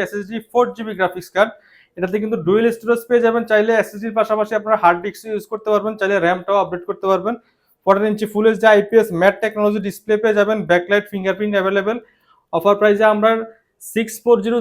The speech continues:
জি ফাইভ-এর এই ল্যাপটপগুলো দিচ্ছি একবার বক্স কন্ডিশন ল্যাপটপ, অরিজিনাল চার্জার সহ থাকবে। অফার প্রাইস মাত্র ছাব্বিশ হাজার পাঁচশো টাকা। ছাব্বিশ হাজার পাঁচশো টাকায় কিন্তু আপনি বিজনেস সিরিজের ল্যাপটপ পেয়ে যাচ্ছেন Core i five eight জেনারেশন। এরপর দেখাবো যারা Dell-এর মধ্যে Core i seven ল্যাপটপ চাচ্ছেন,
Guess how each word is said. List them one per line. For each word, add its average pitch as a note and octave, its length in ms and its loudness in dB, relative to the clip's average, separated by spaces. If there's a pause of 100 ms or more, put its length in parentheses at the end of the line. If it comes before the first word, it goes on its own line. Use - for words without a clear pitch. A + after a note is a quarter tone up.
জি G3+ 80 0 (100)
ফাইভ-এর A3 320 4
এই G3+ 80 4
ল্যাপটপগুলো G3+ 520 0
দিচ্ছি G#3+ 280 -8
একবার G#3 240 0 (120)
বক্স G3 200 2 (100)
কন্ডিশন G#3 400 -2
ল্যাপটপ, G3 280 0 (100)
অরিজিনাল F#3+ 380 -2
চার্জার F#3 340 2
সহ G3+ 100 0 (100)
থাকবে। G3 280 -2 (540)
অফার G3+ 300 4
প্রাইস G#3+ 260 4
মাত্র G#3+ 140 2 (120)
ছাব্বিশ F3 380 0
হাজার G3+ 220 -2
পাঁচশো F3 280 0
টাকা। C#3 120 -2 (100)
ছাব্বিশ D#3+ 340 -2
হাজার G#3 240 -2
পাঁচশো G#3 260 -2
টাকায় G#3+ 200 -2
কিন্তু G#3+ 180 -8
আপনি G#3 120 -6 (100)
বিজনেস G3+ 280 -8
সিরিজের G#3 320 -2
ল্যাপটপ F#3 320 -4
পেয়ে G3+ 140 -2
যাচ্ছেন G3+ 200 -8 (100)
Core F#3+ 180 -2
i - 80 -4
five F#3+ 180 -2
eight E3+ 160 -4
জেনারেশন। D3+ 420 -6 (140)
এরপর G3 220 -4
দেখাবো A#3 240 2
যারা A#3 120 2 (100)
Dell-এর A3 300 4
মধ্যে A#3+ 280 2 (480)
Core A3 220 4
i A3 40 2 (120)
seven A#3 320 0
ল্যাপটপ A3 320 0
চাচ্ছেন, D#3 260 -4